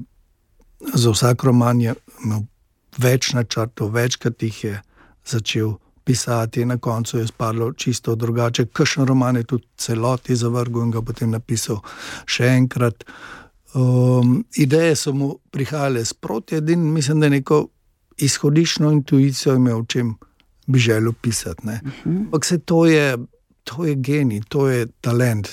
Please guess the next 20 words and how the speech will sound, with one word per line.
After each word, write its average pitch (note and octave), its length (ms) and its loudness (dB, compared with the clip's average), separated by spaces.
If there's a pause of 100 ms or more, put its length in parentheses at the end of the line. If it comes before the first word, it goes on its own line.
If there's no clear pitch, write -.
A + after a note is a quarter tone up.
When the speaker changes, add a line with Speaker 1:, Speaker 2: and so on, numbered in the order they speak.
(140)
Speaker 1:
da A2+ 140 -2 (320)
pravzaprav A#2+ 560 0 (640)
ne A#2 180 4
izdelaš D3+ 440 2
nekega C#3 260 2
racionalnega C3 640 0
načrta, C3 640 -2 (360)
neke B2+ 520 0
matematične C3 840 2
enačbe B2 640 -2
in C#3 360 -2
potem A#2+ 400 0 (380)
temu C#3 320 4
slediš, C#3 560 -6 (720)
ampak C#3+ 840 0 (280)
ko, C#3 180 -8
ko C3+ 160 0
se C3+ 160 0
ta C#3 580 -2
tvoja B2+ 520 -2